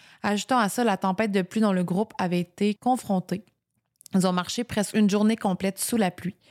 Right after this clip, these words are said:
Leurs vêtements, leurs tentes, leurs sacs de couchage, bref, tout était mouillé. Le groupe n'a pas été en mesure d'allumer un feu pour se réchauffer et ils se sont installés à un endroit à découvert où ils n'étaient pas protégés du vent.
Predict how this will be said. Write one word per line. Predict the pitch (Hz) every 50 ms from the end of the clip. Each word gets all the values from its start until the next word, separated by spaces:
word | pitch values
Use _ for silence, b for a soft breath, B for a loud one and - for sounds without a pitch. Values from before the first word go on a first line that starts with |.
| b b b b -
Leurs | 196 180 170 190
vêtements, | 190 240 240 - 233 208 - - - _ -
leurs | 190 185 180 -
tentes, | - - 226 214 190 226 - -
leurs | 202 190 185 185
sacs | - - 240 240 233
de | 226 214
couchage, | - - - - 196 180 175 170 -
bref, | - 185 190 190 - - - _ _
tout | - 302 285 254
était | 214 - 202
mouillé. | 185 185 175 175 165 175 - b b b b b b b b b b b b -
Le | 202 190
groupe | - 202 247 - 240
n'a | 220 190
pas | 180 - 233
été | 240 - 247
en | 240 233
mesure | 220 208 190 208 214
d'allumer | 196 196 190 185 185 190 190
un | 185 175
feu | - 220
pour | - - 175
se | 160 -
réchauffer | 185 170 175 165 - 180 170 - - 185 202 - _ -
et | 196 190
ils | 175
se | - 190 175
sont | - 180 180
installés | 196 185 - 202 180 185
à | 202
un | 208 190
endroit | 175 170 170 170 185 185 -
à | - 175
découvert | 160 202 226 - - 226 190 185 170 180 208 208 185 - B B B B B B _
où | - 233
ils | 226 208
n'étaient | 196 185 - 180
pas | 175 - 208 202
protégés | - - 185 175 - 175 170 185 202
du | 175 151 165 165
vent. | 156 175